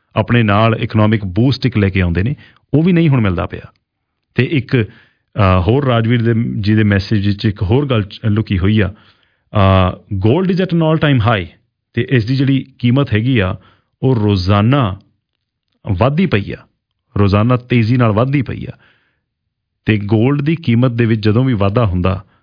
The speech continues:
ਉਹ ਇਸ ਗੱਲ ਦਾ ਵੀ ਸੰਕੇਤ ਹੋਇਆ ਕਰਦਾ ਕਿ ਜਿਹੜੇ ਇਨਵੈਸਟਰਸ ਨੇ, ਉਹ ਇੱਕ ਬੜੇ ਕਿਸੇ ਸਟੇਬਲ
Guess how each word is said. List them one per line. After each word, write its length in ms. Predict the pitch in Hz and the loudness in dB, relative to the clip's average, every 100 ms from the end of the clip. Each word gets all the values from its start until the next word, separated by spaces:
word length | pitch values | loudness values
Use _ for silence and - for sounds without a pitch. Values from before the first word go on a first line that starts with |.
| _ _ 123 | _ _ -4
ਉਹ 160 | 127 - | -2 0
ਇਸ 220 | 139 131 | -2 0
ਗੱਲ 220 | 117 110 | 0 0
ਦਾ 100 | 151 | 0
ਵੀ 100 | 180 | -2
ਸੰਕੇਤ 460 | - 120 110 104 98 | -2 -2 0 -2 0
ਹੋਇਆ 140 | 98 | 0
ਕਰਦਾ 400 | 92 95 104 127 - _ _ _ | 0 0 0 -2 -8 _ _ _
ਕਿ 80 | 104 | -2
ਜਿਹੜੇ 240 | 107 120 - | 0 -2 0
ਇਨਵੈਸਟਰਸ 580 | 110 107 98 135 113 95 | 0 0 0 -2 0 0
ਨੇ, 140 | 95 - | 0 0
ਉਹ 180 | 127 120 | 0 0
ਇੱਕ 160 | - | -2
ਬੜੇ 300 | 104 107 113 | -2 0 0
ਕਿਸੇ 360 | - 104 113 104 | -2 -4 -2 -2
ਸਟੇਬਲ 600 | - - 113 107 156 | -4 -2 -2 0 -2